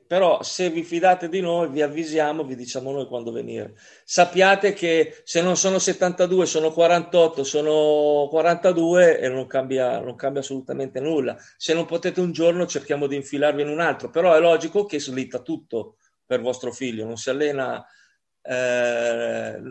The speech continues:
non si allena in quel giorno lì, ma se ne allena magari il giorno, il, il secondo giorno disponibile. Eh, quello che vi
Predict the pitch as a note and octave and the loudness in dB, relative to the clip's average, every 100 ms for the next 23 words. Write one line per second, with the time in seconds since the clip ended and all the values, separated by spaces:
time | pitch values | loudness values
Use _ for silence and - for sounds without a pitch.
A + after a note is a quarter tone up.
0 | - C3+ C#3+ C#3+ D#3 E3+ D#3+ D3+ C#3 C3+ | -14 -6 -4 0 2 4 2 2 0 -2
1 | C3 C#3 D3 D3 D#3+ D#3+ C#3 B2+ E3+ F3+ | -6 -10 -12 -2 0 0 -2 2 2 4
2 | G#3 E3 F3+ - C#3 D3 D#3+ C3+ D3 B2+ | 4 2 0 -2 0 2 4 2 0 0
3 | B2+ A#2+ A#2+ A#2+ A2+ A2 G#2 G2 _ _ | -2 -6 -4 -2 -4 -8 -16 -18 _ _
4 | _ - A2+ C3+ C3 C3 B2+ A#2+ B2 A#2 | _ -18 -12 -12 -10 -8 -8 -6 -10 -10
5 | A2+ B2 A2 G2 G2 _ _ _ _ _ | -14 -14 -14 -14 -16 _ _ _ _ _
6 | _ _ _ _ - C#3 C#3 D#3+ G3+ G3+ | _ _ _ _ -6 -2 0 2 4 4
7 | G3+ F#3 F#3 F#3 F#3 F3+ F3+ F3 | 2 0 2 2 0 0 0 -2